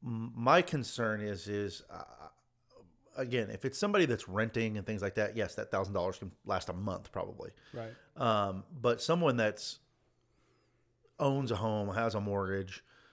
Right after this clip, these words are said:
Speaker 1: things like that, that's not even gonna scratch the surface.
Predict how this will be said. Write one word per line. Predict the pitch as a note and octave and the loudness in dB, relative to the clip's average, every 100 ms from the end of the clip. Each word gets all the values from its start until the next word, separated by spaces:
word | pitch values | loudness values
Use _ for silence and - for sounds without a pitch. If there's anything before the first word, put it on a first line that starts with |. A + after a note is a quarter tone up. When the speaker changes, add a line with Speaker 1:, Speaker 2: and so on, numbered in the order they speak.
| _ _ _ _ | _ _ _ _
Speaker 1:
things | C#3+ C3 | -2 0
like | G#2 F#2+ | -2 0
that, | A2+ G2 - - - | 2 2 -2 -20 0
that's | A2 - | 0 0
not | A2 - | -2 -2
even | B2+ G2 F#2+ | -4 -6 -6
gonna | F#2+ | -6
scratch | G2 - E2+ - | -8 -4 -4 -4
the | F2+ | -14
surface. | - F#2 - F2+ - | -6 -6 -6 -14 -14